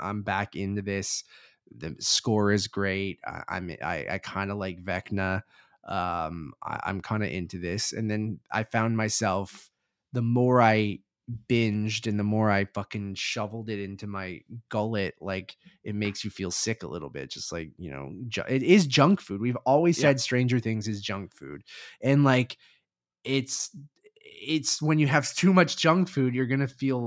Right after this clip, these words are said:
Speaker 1: little ill. And that's what I felt by the end of it, is, like, it was too much at once. I liked certain bits and pieces here and there.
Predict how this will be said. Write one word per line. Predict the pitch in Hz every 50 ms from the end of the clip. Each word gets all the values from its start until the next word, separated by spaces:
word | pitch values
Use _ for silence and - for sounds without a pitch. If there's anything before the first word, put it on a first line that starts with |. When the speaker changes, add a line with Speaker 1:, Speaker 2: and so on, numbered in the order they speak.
| 113
Speaker 1:
little | 117 123 117 113 110 104 - -
ill. | 120 123 113 98 90 85 85 92
And | 82 120 123 123
that's | 127 127 131 127 -
what | 156 139
I | 131 123 117
felt | 107 - - 135 131 127 127 127 - 101
by | 117 107 104
the | 98 107 104
end | 113 120 117 117
of | 113 95 85
it, | 85 82 69
is, | 90 107 107 -
like, | 120 120 117 113 117 113 - - - - - - - - _ _ _ _
it | - 139
was | 135 139 127 -
too | - - - 180 180
much | 175 170 165 160 -
at | 160 151 147 -
once. | 101 110 107 101 104 107 107 - - - - - - - _ _ _ _ _ _ _ _ _ -
I | 117
liked | 117 120 131 135 147 160 151 - _ _ _ _ _ -
certain | - - - - 151 147 170 143 165 190 190 190 180 165 - _ _
bits | - 160 160 156 -
and | 180 170 165 -
pieces | - 165 160 147 - 160 151 143 139
here | - - 139 139 139
and | 131 123 113
there. | 101 101 101 101 101 101 -